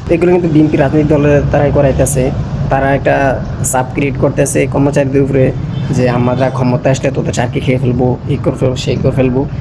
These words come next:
তাই আমাদের কথা শুনতে হইব। তো হ্যাঁ, র বিএনপির কথা শুনতেছে। ওনারা তো এতদিন আওয়ামী লীগের পা চারটা খাইছে তো,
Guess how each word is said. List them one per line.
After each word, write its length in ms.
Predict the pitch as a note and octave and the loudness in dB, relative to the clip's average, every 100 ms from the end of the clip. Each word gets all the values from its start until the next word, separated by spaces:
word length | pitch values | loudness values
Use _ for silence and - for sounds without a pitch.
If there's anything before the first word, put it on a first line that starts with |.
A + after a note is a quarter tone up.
| - - | -8 -4
তাই 220 | A#2 A#2+ A#2+ | -2 0 0
আমাদের 300 | A#2+ A#2 A#2+ | 0 0 -2
কথা 120 | - | -2
শুনতে 320 | A#2 A#2 A#2 | -2 -2 0
হইব। 140 | A2+ A2+ - - - - | 0 0 0 -2 -2 0
তো 60 | F3 | 2
হ্যাঁ, 180 | E3+ | 2
র 140 | E3 E3 | 4 2
বিএনপির 360 | D#3 D3+ E3 - | 4 2 2 0
কথা 180 | D#3 D3+ | 0 0
শুনতেছে। 420 | - C#3+ D3+ C#3+ | 0 0 0 2
ওনারা 400 | C#3+ C#3+ D3 C#3+ | 2 2 2 2
তো 100 | D#3 | 2
এতদিন 440 | D3 E3 D#3+ D#3+ D3+ D3+ - - | 0 0 0 2 0 -4 -6 -4
আওয়ামী 240 | C3+ D3 | 0 2
লীগের 240 | D#3 D#3 D#3+ | 2 2 0
পা 120 | C3+ | -2
চারটা 320 | C#3+ E3+ - D3+ | 0 -2 0 0
খাইছে 280 | D3 - C#3 | 0 0 0
তো, 240 | F#3 C#3 | 0 0